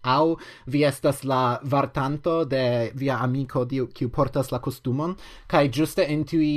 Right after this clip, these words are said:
ripozejoj oni kiel povas forpreni la kapon de la kostumo, ĉar kutime oni ne volas forpreni la kapon, ĉar ĝi, nu, kvazaŭ rompas la realismon, iuj diru, sed bone.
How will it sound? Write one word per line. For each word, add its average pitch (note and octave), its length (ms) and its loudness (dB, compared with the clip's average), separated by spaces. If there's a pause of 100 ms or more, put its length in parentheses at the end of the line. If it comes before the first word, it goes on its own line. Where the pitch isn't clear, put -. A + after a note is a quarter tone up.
(200)
ripozejoj D3 920 2
oni C#3 280 2 (400)
kiel C3 240 0
povas C3 360 0
forpreni C#3 540 0
la C3 160 0
kapon E3 380 0
de E3 80 2
la E3 120 0
kostumo, F3+ 500 -2 (260)
ĉar D#3 200 2
kutime F3+ 340 -2
oni D#3 220 0
ne G3+ 120 0
volas D#3 240 2
forpreni C#3+ 400 0
la C3+ 80 0
kapon, D#3 440 0
ĉar C#3+ 300 2 (140)
ĝi, C3+ 280 -2 (500)
nu, C#3+ 260 0
kvazaŭ C3+ 320 4
rompas D3 420 2
la C3+ 140 4
realismon, C#3+ 640 2
iuj C3+ 300 -2
diru, C3 320 -2
sed B2+ 240 -4
bone. C#3 340 0